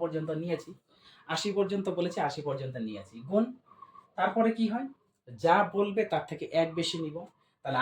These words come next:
আশি আর এক বেশি করলে একাশি, সেই দুটো সংখ্যাকে গুণ করতে হয়, গুণ হিসাবে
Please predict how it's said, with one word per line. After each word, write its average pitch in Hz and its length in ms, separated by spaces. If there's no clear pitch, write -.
আশি - 240
আর 147 80
এক 156 140
বেশি 160 240
করলে 196 180
একাশি, 196 400
সেই 214 200
দুটো 220 140
সংখ্যাকে 185 360
গুণ 185 120
করতে 196 260
হয়, 214 120
গুণ 156 200
হিসাবে 165 220